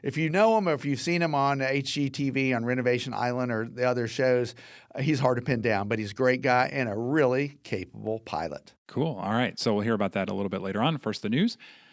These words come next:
Speaker 2: We're gonna start with Hartzell Propeller. I think really a surprise to a lot of people is that Hartzell Propeller and actually Hartzell Technologies, family owned for decades, has been sold to a private equity firm called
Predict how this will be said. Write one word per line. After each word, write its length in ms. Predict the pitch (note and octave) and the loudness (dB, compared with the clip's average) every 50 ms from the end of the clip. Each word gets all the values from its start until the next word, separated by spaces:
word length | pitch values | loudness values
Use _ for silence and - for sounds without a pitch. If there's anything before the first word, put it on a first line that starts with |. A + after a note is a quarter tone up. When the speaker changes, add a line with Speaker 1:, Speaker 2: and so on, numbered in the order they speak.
| _ _ _ _ | _ _ _ _
Speaker 2:
We're 80 | D3 E3+ | 0 2
gonna 100 | G3 F3+ | 2 2
start 160 | - A3 A3+ | 0 0 -2
with 120 | G3 D3+ | -2 -4
Hartzell 360 | C#3+ - - G#3+ G3 - A#3 G#3 | -4 -4 -4 -2 -2 -2 0 0
Propeller. 640 | G#3 F#3+ - - D3+ D#3 C3+ G#2+ F#2 F#2 A2+ C3+ - _ _ _ _ _ _ - | 0 -2 -2 -2 0 2 2 2 2 2 0 -2 -4 _ _ _ _ _ _ -8
I 120 | - B2+ | -6 -4
think 240 | A#2 - G#3+ D3 - - | -2 -2 -2 -2 -4 -4
really 260 | C3+ D#3+ F#3+ G#3+ D3+ | -2 0 0 0 0
a 60 | G#2+ | 0
surprise 400 | - - A2+ - - C#3+ E3+ D3 | -2 -4 -6 -2 0 0 0 0
to 80 | - A2 | 0 -2
a 20 | |
lot 200 | G2+ G#2+ C#3+ D#3 | 0 0 0 0
of 80 | G#2 - | 0 -2
people 340 | - - - - - F#2+ F#2+ | -4 -6 -4 -2 -2 -2 -4
is 120 | F#2+ F#2+ | -4 -4
that 180 | A2 A2 G#2+ - | -6 -6 -6 -6
Hartzell 500 | - - - - C#3+ D#3 - - F#3 E3+ | -8 -8 -4 -2 -2 -2 0 -2 -2 -2
Propeller 600 | - D3+ C3+ - - C3 A#2+ G2+ F#2 F#2+ A2 - | -2 -4 -4 -2 -2 0 0 2 2 0 -2 -2
and 180 | - B2+ A#2+ A#2+ | 0 0 2 2
actually 260 | B2 - - A#2+ G#2 | 0 0 -2 -2 -2
Hartzell 260 | G#2+ A#2+ - - A2 | -2 -2 -2 -4 -4
Technologies, 840 | - A2 - - A2+ A#2+ B2+ G#2 E2 - F2+ F2 G#2 A2+ - - - - | -4 -4 -2 0 0 2 2 0 -2 -2 -2 -4 -4 -4 -4 -8 -12 -8
family 360 | - - C#3+ D3 C#3+ B2+ A#2+ | -4 -2 0 0 0 0 0
owned 200 | A#2 A#2 A2+ - | 0 0 -2 -4
for 100 | - F#2+ | -6 -4
decades, 540 | E2 A#2 C3+ D3+ - F#2+ E2+ E2+ F#2 - - | -2 -2 -2 -2 -4 -6 -8 -8 -10 -10 -6
has 180 | G#2+ G#2 F#2+ | -4 -4 -4
been 180 | - - G2+ F#2+ | -2 -4 -4 -2
sold 640 | - - - - E3 G#3 F3 G2 F#2+ F#2 G#2 - | -2 -2 0 0 0 2 2 0 0 -2 -4 -6
to 80 | - B2+ | -4 -4
a 60 | G#2 | -2
private 320 | - C3 C3+ C#3 C3 B2+ C3 | 0 2 2 2 4 2 0
equity 300 | B2+ - B2 A2+ A2 G#2+ | 0 0 -2 -2 -2 -2
firm 260 | - - G2+ G2 G2+ | -2 -2 -2 -2 -2
called 200 | - G#2+ G2+ | -4 -6 -6